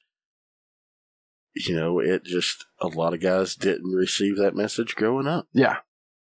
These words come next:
Speaker 1: Uh, they just really didn't. I didn't. I used to be a creep when I was a kid.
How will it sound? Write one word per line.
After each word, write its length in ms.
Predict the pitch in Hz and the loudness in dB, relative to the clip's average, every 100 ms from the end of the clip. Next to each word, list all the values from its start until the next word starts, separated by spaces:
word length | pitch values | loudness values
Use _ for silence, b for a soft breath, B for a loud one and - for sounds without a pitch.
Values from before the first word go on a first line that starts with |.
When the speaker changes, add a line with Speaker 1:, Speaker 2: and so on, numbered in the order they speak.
| _ _ _ _ _ _ _ _ _ | _ _ _ _ _ _ _ _ _
Speaker 1:
Uh, 120 | 90 90 | -2 2
they 180 | 92 | 2
just 240 | 92 101 - | 2 -2 0
really 260 | 98 104 | 2 2
didn't. 300 | 107 127 - _ _ - | 2 -2 -4 _ _ -6
I 100 | - | -2
didn't. 260 | 117 90 _ _ _ _ _ _ _ _ _ - | 0 -2 _ _ _ _ _ _ _ _ _ -2
I 80 | 170 | 0
used 200 | 147 - | 0 -2
to 40 | |
be 120 | 170 | 0
a 40 | 170 | 0
creep 460 | - 180 170 - 113 | 0 0 0 -2 -2
when 100 | 101 | 2
I 60 | |
was 160 | 90 85 | 0 0
a 40 | |
kid. 380 | 85 - 65 - | -4 -2 -2 -4